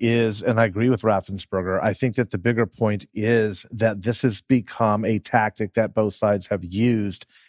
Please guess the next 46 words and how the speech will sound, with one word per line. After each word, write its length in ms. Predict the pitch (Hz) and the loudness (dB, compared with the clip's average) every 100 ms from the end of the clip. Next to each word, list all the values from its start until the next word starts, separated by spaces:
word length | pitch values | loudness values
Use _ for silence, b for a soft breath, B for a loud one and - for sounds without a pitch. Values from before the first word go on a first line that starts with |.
| b | b
and 140 | 107 98 | -4 -2
it's 160 | 92 - | -4 -4
unfortunately 760 | 110 95 110 113 - 113 104 | -4 -4 -2 -2 -2 -4 -2
a 40 | 95 | -2
tactic 460 | - 107 98 107 - | 0 0 0 -6 -4
that 120 | 95 | 0
I 140 | 107 | 0
have 200 | 113 101 | 0 -2
seen 300 | - 104 95 | -4 -4 -4
through 140 | 95 95 | -4 -4
the 60 | |
better 220 | 90 95 | 0 0
course 460 | 92 - 104 95 - b b b b | 0 0 0 0 -6 b b b b
of 160 | 120 92 | 0 2
my 220 | 104 113 | 4 4
thirty 400 | 127 - 101 95 | 2 2 2 4
years 320 | 95 95 85 | 2 2 0
as 140 | 92 85 | -2 -2
a 80 | - | -4
practitioner. 880 | - 95 87 - 135 - 85 69 _ _ b b b b - | 0 -2 -2 0 0 0 -4 -8 _ _ b b b b 0
You 120 | 120 | 2
know, 60 | 104 | 4
one 260 | 117 151 | 4 4
side 360 | 143 139 123 107 | 4 6 6 4
talks 260 | 113 110 | 0 2
about 320 | 113 104 104 87 | 2 4 4 4
ballot 320 | 104 101 98 | 4 4 2
integrity, 840 | 95 87 135 127 107 98 95 90 b b b b - | -2 0 2 4 2 0 0 -2 b b b b 2
uh, 280 | 101 101 113 | 4 4 4
and 200 | 107 90 | 0 -2
fraud. 720 | - 139 131 117 104 98 92 _ _ - | 0 6 6 6 4 2 -2 _ _ 2
The 100 | 113 | 4
other 160 | 117 | 4
one 160 | 110 101 | 2 -2
talks 340 | - 107 - | 0 0 2
about 260 | 107 107 101 | 2 2 4
voter 280 | 104 98 92 | 0 0 -4
suppression. 760 | - - - 123 - 82 90 - _ _ - | -6 -4 2 2 2 -8 -10 -16 _ _ -2
These 160 | 110 107 | 0 2
are 100 | 113 | 4
all 240 | 117 139 | 4 4
very 260 | 120 123 127 | 4 2 2
legitimate 540 | 113 98 117 120 113 | 0 0 0 0 -4
concerns 560 | - 98 - 113 110 98 | -4 -4 -2 -2 -2 0
that 120 | 101 | 2
mu-, 180 | 110 | 2